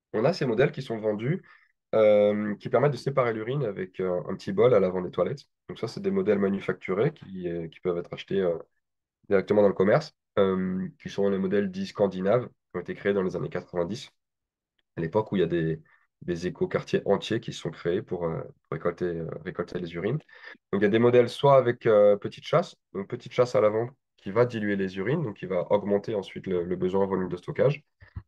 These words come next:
et chasse un peu plus grande pour la matière fécale, ou, euh, totalement sec, donc les urines séparées à l'avant, euh, euh, sans eau, et les matières fécales qui vont aussi la tomber avec une colonne de chute et être collectées dans un bac, euh,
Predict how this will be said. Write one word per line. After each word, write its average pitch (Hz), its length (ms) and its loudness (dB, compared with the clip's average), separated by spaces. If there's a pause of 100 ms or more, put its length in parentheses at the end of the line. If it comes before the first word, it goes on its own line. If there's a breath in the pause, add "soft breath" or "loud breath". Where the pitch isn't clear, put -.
(220)
et 92 80 0
chasse - 240 -2
un 95 60 2
peu 98 120 -6
plus 98 120 -8
grande 101 180 2
pour 101 80 -4
la 90 80 -4
matière 87 240 -8
fécale, 143 340 2 (520)
ou, 180 340 6
euh, 98 420 6
totalement 131 380 4
sec, - 360 -6 (160)
donc 85 200 -8
les 95 140 -8
urines 117 220 2
séparées 101 340 0
à 98 80 2
l'avant, 95 380 -4 (260)
euh, 87 560 -2 (840)
euh, 85 260 -4
sans 98 300 2
eau, 139 140 2 (500 loud breath)
et 110 80 6
les 113 40 6
matières 104 280 2
fécales 131 360 2 (140)
qui - 160 -12
vont 104 160 0
aussi 101 240 -2
la 127 140 2
tomber 95 240 -2
avec 110 200 -4
une 82 120 -12
colonne 101 260 2
de 87 100 -4
chute - 360 -18
et 82 80 -4
être 82 120 -6
collectées - 360 -4
dans 95 180 -2
un 82 80 0
bac, 85 320 -2
euh, 92 120 -6